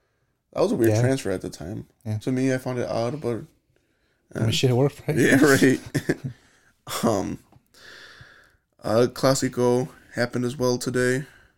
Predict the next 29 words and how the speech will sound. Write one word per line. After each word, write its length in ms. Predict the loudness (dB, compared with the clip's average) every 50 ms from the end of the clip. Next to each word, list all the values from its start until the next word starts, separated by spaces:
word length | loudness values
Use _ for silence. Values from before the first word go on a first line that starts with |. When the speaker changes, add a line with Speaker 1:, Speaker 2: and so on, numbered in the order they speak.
| _ _ _ _ -12
Speaker 1:
Um, 540 | -10 -8 -8 -8 -8 -10 -12 -14 -16 -18 -20 _ _ _ _ _ _ _ _ -4
Barca 300 | -2 0 0 0 -2 -8
are 60 | -8
still 200 | -8 -8 -10 -8
running 220 | -8 -8 -8 -8 -6
away 140 | -6 -6
with 160 | -6 -8 -10 -10
the 100 | -10 -8
league. 300 | -6 -4 -4 -6 -6 -8
I 40 | -12
think 280 | -8 -8 -8 -8 -8 -10
it's, 280 | -12 -12 -12 -16 -14
uh, 260 | -12 -10 -10 -10 -12 -14 _ _ _ _ _ _ _ _ _ _ _ _ _ _ _ _ _ _ _ _ _ _ _ -12
you 120 | -8 -4
could 120 | -2 -2 0
basically 340 | -2 -4 -4 -6 -8 -8 -8
wrap 200 | -8 -10 -10 -10
that 180 | -10 -10 -10
up. 180 | -12 -14 -14 -18 _ -8 -6
Speaker 2:
Yeah, 260 | -2 0 2 2 2
the, 260 | 2 2 0 -2 -4 -4 -8
the 80 | -8
league 200 | -6 -6 -6 -6
is 120 | -8 -6 -8
well 140 | -8 -8
and 100 | -8 -12
truly 300 | -12 -10 -10 -10 -10 -10
over. 180 | -12 -12 -10 -8
Speaker 1:
Um, 500 | -6 -4 -4 -4 -6 -8 -8 -10 -12